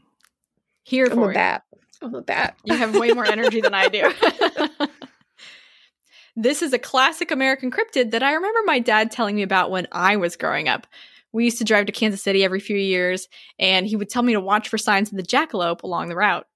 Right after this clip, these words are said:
Speaker 2: Yay!
Speaker 1: All I knew was it was essentially a bunny with horns, and I was fascinated by the idea of this creature.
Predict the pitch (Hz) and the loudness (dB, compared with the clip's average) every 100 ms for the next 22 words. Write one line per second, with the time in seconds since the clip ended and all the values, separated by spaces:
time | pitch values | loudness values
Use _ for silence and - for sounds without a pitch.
0 | _ _ _ - 370 508 571 554 494 427 | _ _ _ -4 -2 0 2 4 6 4
1 | 240 - _ _ _ _ _ _ _ 226 | 2 -6 _ _ _ _ _ _ _ 2
2 | 247 294 311 254 202 202 208 220 196 196 | 4 4 4 2 2 -2 -2 0 0 0
3 | 214 202 196 208 302 330 330 247 208 - | -6 -6 -8 -4 -2 0 2 0 0 2
4 | 214 277 277 - 285 285 339 415 403 - | 2 2 0 -2 0 0 0 -2 -4 -8
5 | _ - - - 226 233 226 233 - _ | _ -20 -10 0 2 2 2 -4 -6 _
6 | 233 233 240 220 202 180 175 180 180 170 | 0 0 0 -2 -2 -2 -2 -2 -2 0
7 | 175 180 170 165 175 - - - - - | -2 -2 -2 -4 -4 -8 -8 -8 -8 -10